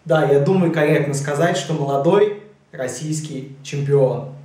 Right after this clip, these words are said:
<laughs> Вдумайтесь только, когда Бернард Хопкинс провёл свой первый профессиональный поединок,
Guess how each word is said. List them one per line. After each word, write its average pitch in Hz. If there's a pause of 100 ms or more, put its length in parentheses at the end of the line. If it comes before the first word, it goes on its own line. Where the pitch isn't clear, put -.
(120)
<laughs> -
Вдумайтесь 185
только, - (440)
когда 151
Бернард 151
Хопкинс 147
провёл 147
свой 143
первый 143
профессиональный 143
поединок, 160